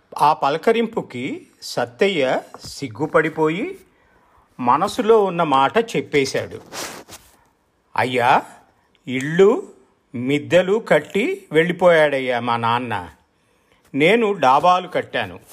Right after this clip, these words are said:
మేడలు కట్టాను. చెట్టంత ఎత్తు, ఇంకా ఎత్తయింది. తల విరుచుకు చూస్తే గానీ కనిపించంది.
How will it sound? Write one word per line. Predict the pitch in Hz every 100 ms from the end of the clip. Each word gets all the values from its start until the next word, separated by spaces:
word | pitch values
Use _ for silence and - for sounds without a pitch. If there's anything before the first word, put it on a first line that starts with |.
| - -
మేడలు | 113 113 131 170 196 202
కట్టాను. | 143 113 139 107 101 - _ _ _ _ _ _ _ -
చెట్టంత | 170 - - 240 233 220
ఎత్తు, | 160 135 131 - 117 - _ _
ఇంకా | 139 151 - 180 196 233
ఎత్తయింది. | 247 214 - 160 147 123 117 98 - _ _ _
తల | 127 147 185
విరుచుకు | 175 175 214 233 226 170
చూస్తే | 101 - 185 - - 226
గానీ | 220 214 208 208
కనిపించంది. | 202 160 160 156 175 151 143 117 104 92